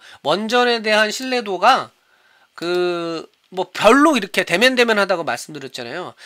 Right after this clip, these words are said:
따라서 그런 신뢰 비용이 들어간다는 거예요. 그 비용을 들일 생각을 해야 된다는 거죠. 그리고 이제 되게 재밌는 얘기를 해요. 이 칼럼니스트가. 지금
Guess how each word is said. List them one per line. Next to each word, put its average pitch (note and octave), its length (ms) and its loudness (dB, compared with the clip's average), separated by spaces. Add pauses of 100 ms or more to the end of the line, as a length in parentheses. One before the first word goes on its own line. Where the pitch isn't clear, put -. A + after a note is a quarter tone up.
(200)
따라서 D4 380 6
그런 A#3 240 -4
신뢰 F#4+ 460 -4
비용이 D4+ 300 -4
들어간다는 D#3 640 -4
거예요. A#2 340 -16
그 E3 120 -12
비용을 B3 640 0
들일 F#3 200 -2
생각을 F3 440 0
해야 G3+ 100 2
된다는 C3 380 -6
거죠. A2 760 -10 (580)
그리고 A#3 180 -4
이제 G#3+ 260 2
되게 F#3 220 2
재밌는 F#3 420 -2
얘기를 C3+ 240 -8
해요. G#2 260 -16 (340)
이 C#3+ 260 -10
칼럼니스트가. C#3 800 -6 (420)
지금 F3+ 420 -4